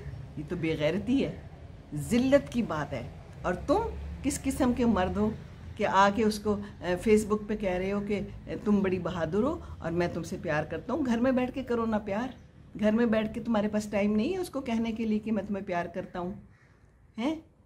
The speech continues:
तुम कितने बगैरत हो। अल्लाह माफ़ करे, हमारे लिए मीडिया रह गया जिस पे हम हर चीज़ लगा देते हैं, पूरी की पूरी फैमिली,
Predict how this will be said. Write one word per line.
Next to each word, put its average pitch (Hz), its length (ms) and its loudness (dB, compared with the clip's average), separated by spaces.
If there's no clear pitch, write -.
तुम 214 120 4
कितने 226 280 0
बगैरत 196 500 2
हो। 160 200 -8
अल्लाह 139 240 -6
माफ़ 123 360 -6
करे, 143 240 -10
हमारे 170 300 2
लिए 196 240 2
मीडिया 170 380 0
रह 165 200 2
गया 156 180 -4
जिस 151 180 -6
पे 175 120 -8
हम 156 160 -2
हर 180 180 -2
चीज़ 196 340 0
लगा 147 300 -2
देते 123 280 -8
हैं, - 180 -12
पूरी 185 200 2
की 185 140 -6
पूरी 170 260 -2
फैमिली, 165 680 -2